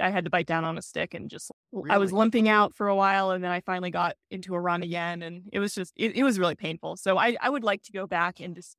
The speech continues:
Speaker 1: do it better, but like everywhere in the West, we had a massive snow year, so I don't know what the conditions are right now, and some of my other goals are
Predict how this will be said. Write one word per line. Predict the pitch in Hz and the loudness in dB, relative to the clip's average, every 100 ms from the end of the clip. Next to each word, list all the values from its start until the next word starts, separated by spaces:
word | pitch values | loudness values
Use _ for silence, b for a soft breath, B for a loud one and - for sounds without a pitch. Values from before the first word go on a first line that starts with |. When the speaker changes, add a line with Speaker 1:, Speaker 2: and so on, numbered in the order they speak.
| 160 | -2
Speaker 1:
do | 180 | 0
it | 165 | 0
better, | 170 160 165 | -2 -2 -2
but | 156 175 - _ _ _ _ _ _ _ - | 0 -2 -2 _ _ _ _ _ _ _ 2
like | 220 214 | 2 2
everywhere | 220 214 208 | -2 0 0
in | 202 | 0
the | 185 | 0
West, | 185 190 - | 0 0 -4
we | 185 | -6
had | 202 175 175 - | -2 -2 -2 -4
a | 175 170 - _ | -4 -4 -6 _
massive | 196 196 202 196 202 - 165 160 - - | -10 -2 2 2 0 -4 -8 -8 -10 -18
snow | - 202 180 | -6 2 2
year, | 175 170 165 | 2 0 -2
so | 180 - 180 180 170 - _ _ _ | -4 -2 0 0 -2 -6 _ _ _
I | 202 | -6
don't | 175 208 185 - | 0 2 2 0
know | 190 180 185 | 0 2 2
what | 196 185 185 | -2 -2 -4
the | - | -4
conditions | 220 180 175 - 208 | -8 -8 -8 -6 0
are | 214 220 | 2 4
right | 226 - | 2 0
now, | 233 240 247 | 2 2 2
and | 190 185 175 170 | -2 -6 -8 -12
some | - 196 | -6 -2
of | |
my | 180 170 | 0 0
other | 170 185 | 0 0
goals | 196 185 185 | 2 0 2
are | 170 160 | 0 0